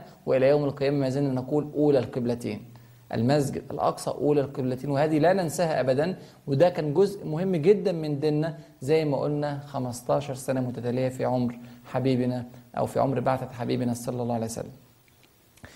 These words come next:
والرسول صلى الله عليه وسلم مش بس كان بيعظم المسجد الأقصى، ده كان بيعظم المكان اللي حوالين المسجد الأقصى، زي ما ربنا قال، ربنا قال: "سبحان الذي أسرى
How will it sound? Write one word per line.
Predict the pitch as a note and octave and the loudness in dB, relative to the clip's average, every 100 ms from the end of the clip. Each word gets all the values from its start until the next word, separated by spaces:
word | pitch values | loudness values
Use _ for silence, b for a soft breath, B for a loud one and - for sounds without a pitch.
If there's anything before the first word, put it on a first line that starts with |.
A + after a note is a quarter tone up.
| B B B B | B B B B
والرسول | D3 E3 A3 | 2 4 4
صلى | A3 | 4
الله | G#3 | 2
عليه | G#3+ | 2
وسلم | - D#3 | -2 -6
مش | C#3+ | 0
بس | G3 G#3+ - | 0 0 -2
كان | D#3 C#3+ | -4 0
بيعظم | C3 D3 C#3 C3 | 2 2 2 0
المسجد | B2+ B2+ A#2+ | 0 -2 -2
الأقصى، | F#2+ A#2 - - - _ B B - | -2 -4 -8 -16 -20 _ B B -4
ده | C#3+ | 2
كان | F#3+ | 2
بيعظم | F3+ E3+ G#3 F3+ F3+ - | 4 4 4 0 -4 -4
المكان | D3+ D3+ D3+ F#3 | -2 -2 -2 -2
اللي | E3+ D3 | 0 -2
حوالين | - D#3+ D#3+ D#3+ F#3+ | 0 4 4 2 0
المسجد | D#3 C3+ C3+ B2+ | -2 -2 -2 -2
الأقصى، | A#2 A#2+ A#2+ C3+ | -2 -2 -4 -2
زي | G3+ | 2
ما | A#3 | 2
ربنا | G#3 A#3 B3+ | 2 -2 0
قال، | G#3 B2 | -2 -2
ربنا | A#2+ C3+ D#3+ D#3+ | -4 -4 -2 -4
قال: | F3 | -4
"سبحان | - - - F#3+ | -6 -10 -4 -2
الذي | F3+ E3 D#3 | 0 0 0
أسرى | G3+ F#3 F3 E3+ E3+ | 0 -2 2 2 0